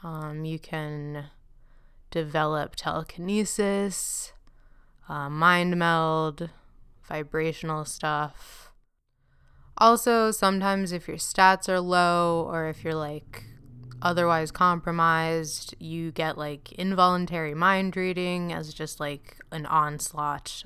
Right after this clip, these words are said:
of audio from whoever is around. Um, pretty disruptive, and you can learn to control that too. I really liked how the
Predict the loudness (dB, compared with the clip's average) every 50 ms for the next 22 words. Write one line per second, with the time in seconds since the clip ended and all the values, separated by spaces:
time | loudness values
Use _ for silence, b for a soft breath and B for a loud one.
0 | -14 -12 -12 -12 -12 -12 -14 -16 -20 -20 -20 -8 -4 -2 -2 -2 -4 -6 -8 -8
1 | -6 -6 -8 -10 -12 -16 -20 -20 -14 -10 -8 -8 -8 -8 -10 -8 -6 -6 -6 -6
2 | -8 -10 -10 -8 -4 -2 0 2 2 2 2 2 0 -4 -4 -6 -8 -12 -16 -20
3 | _ _ _ _ _ _ _ _ _ _ _ _ _ _ _ _ _ _ _ _
4 | _ _ _ _ _ _ _ _ -8 -2 2 4 4 4 4 2 2 2 2 4
5 | 4 2 2 0 2 2 2 2 2 2 2 2 2 2 2 0 -2 -4 -8 B
6 | B B B B B -20 -14 -8 -4 -2 0 0 0 0 2 0 0 0 0 -2
7 | -2 -2 -2 0 0 0 0 0 -2 -4 -6 -8 -6 -6 -6 -6 -4 -4 -4 -2
8 | -4 -6 -8 -10 -14 -10 -6 -4 -2 0 0 0 0 0 -2 -4 -6 -12 -20 -20
9 | -20 -20 -20 _ -20 -20 -20 -20 -20 -20 -20 -20 -20 -20 -20 b b b b b
10 | b b -8 -4 -4 -2 -2 0 2 2 4 4 4 4 2 0 0 -2 -4 -4
11 | -2 0 0 0 -2 -2 -2 -2 -2 -4 -4 -6